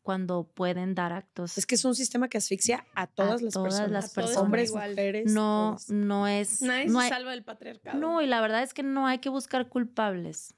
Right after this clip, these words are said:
Speaker 1: Tantos años hemos vivido en el patriarcado que, pues, en el inconsciente también de esto, es-, este género, o sea, m-, de hombre y a veces también de mujer, buscamos que nos cuiden y nos protejan.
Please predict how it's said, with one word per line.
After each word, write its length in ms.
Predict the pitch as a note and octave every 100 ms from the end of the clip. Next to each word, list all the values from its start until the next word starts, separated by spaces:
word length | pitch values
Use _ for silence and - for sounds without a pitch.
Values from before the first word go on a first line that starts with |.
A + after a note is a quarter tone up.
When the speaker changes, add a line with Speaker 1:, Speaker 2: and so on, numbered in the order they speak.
| _
Speaker 1:
Tantos 360 | - C4 D#4 D4+
años 240 | C#4 C#4+
hemos 200 | C4 B3+
vivido 240 | A#3+ A3 A3+
en 60 |
el 60 | A3
patriarcado 720 | F#3+ F3+ F3 F3 F#3+ F#3 A3+ C4 _ _ - - _
que, 500 | - G3 F3+ F3 - _
pues, 220 | F3+ F3+
en 80 | F#3
el 120 | F3+
inconsciente 640 | F#3 F#3 F#3 G#3+ G3+ G3+
también 440 | - G3+ F#3+ F#3 F#3+
de 140 | G3
esto, 220 | F#3+ - G3 -
es-, 180 | F3+ F3 -
este 260 | F3 G3+
género, 520 | F#3+ G3+ F3+ F3 A3+ -
o 80 | E3+
sea, 280 | D3+ D3 - -
m-, 240 | F#3+ F#3
de 200 | - E3
hombre 320 | F3+ F3+ - -
y 160 | A3 G3+
a 80 | F3+
veces 260 | E3+ G#3
también 260 | B3+ G#3 F3+
de 80 | G3+
mujer, 300 | F#3 F#3 G3
buscamos 520 | G3 - E3+ A3 A#3+
que 280 | F4+ - - _ -
nos 100 | -
cuiden 320 | A#3 C4+ G#3+
y 60 | F3
nos 140 | E3
protejan. 480 | - - A3 -